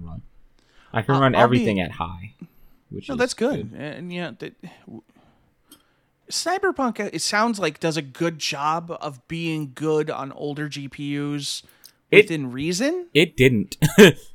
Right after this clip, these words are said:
Speaker 1: It didn't
Speaker 2: Oh.
Speaker 1: at first for a long time. I mean,
Speaker 2: 'Cause I've
Speaker 1: I
Speaker 2: heard
Speaker 1: could
Speaker 2: some
Speaker 1: run
Speaker 2: people with old, I'm sorry.
Speaker 1: So
Speaker 2: Go
Speaker 1: I
Speaker 2: ahead.
Speaker 1: could do everything but ray trace at, at psycho settings, essentially. Like,
Speaker 2: Okay.
Speaker 1: I could do it without, like, at sixty frames a second, I could do everything at psycho.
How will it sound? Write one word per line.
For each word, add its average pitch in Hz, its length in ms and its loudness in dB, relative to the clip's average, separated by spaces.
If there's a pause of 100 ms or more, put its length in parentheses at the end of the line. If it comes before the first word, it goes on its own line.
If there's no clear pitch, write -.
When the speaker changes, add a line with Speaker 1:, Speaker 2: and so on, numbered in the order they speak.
(120)
Speaker 1:
It 147 240 2
didn't 120 260 2
Speaker 2:
Oh. 127 260 0
Speaker 1:
at 110 220 2
first - 460 0
for 120 100 0
a 107 60 4
long 98 280 -2
time. 113 240 -4
I 180 60 2
mean, 160 300 2 (420)
Speaker 2:
'Cause 240 140 -2
I've 320 60 10
Speaker 1:
I 349 80 12
Speaker 2:
heard 349 80 4
Speaker 1:
could 214 100 6
Speaker 2:
some 202 160 8
Speaker 1:
run 226 100 6
Speaker 2:
people 226 220 0
with 196 120 2
old, 175 280 0 (120)
I'm 151 140 -8
sorry. 127 180 -10
Speaker 1:
So - 160 -8
Speaker 2:
Go - 20 6
Speaker 1:
I - 80 6
Speaker 2:
ahead. - 60 -8
Speaker 1:
could 170 120 0
do 165 240 -2
everything 127 640 2
but 107 260 8
ray 95 200 2
trace - 460 -2 (100)
at, 107 240 2 (600)
at - 280 2
psycho 98 420 2
settings, 87 400 -6
essentially. 85 600 -8 (180)
Like, 131 220 6
Speaker 2:
Okay. 98 100 -12 (540)
Speaker 1:
I 120 160 4
could 135 140 0
do 131 200 2
it 127 120 0
without, 120 500 8
like, 110 260 2
at 107 140 2
sixty 135 240 0
frames 131 240 2
a 123 40 -2
second, 107 360 2
I 104 80 0
could 101 100 -8
do 104 160 -2
everything 101 420 0
at 87 120 -6
psycho. 85 400 -10